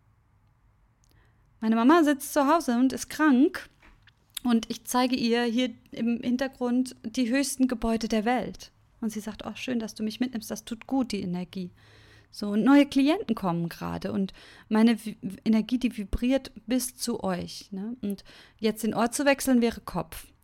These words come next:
Ich habe heute mit jemandem am Pool gesprochen. Ich habe sie angesprochen, weil sie auch wie ich, ähm, seit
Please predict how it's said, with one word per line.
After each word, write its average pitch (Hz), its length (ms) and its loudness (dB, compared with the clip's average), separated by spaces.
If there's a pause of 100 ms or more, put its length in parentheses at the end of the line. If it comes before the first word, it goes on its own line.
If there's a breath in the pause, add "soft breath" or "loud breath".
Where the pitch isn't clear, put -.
(340)
Ich 202 120 -6
habe 202 180 -2
heute 208 380 0 (320 loud breath)
mit 214 260 0
jemandem 202 340 4
am 185 140 0
Pool 233 220 0
gesprochen. 214 720 0
Ich 247 140 0
habe 196 180 0
sie - 160 -2
angesprochen, 220 720 0
weil 196 100 2
sie 196 140 -2
auch 196 180 -6
wie 214 100 -4
ich, - 360 -4
ähm, 185 380 -6 (280 loud breath)
seit - 680 -4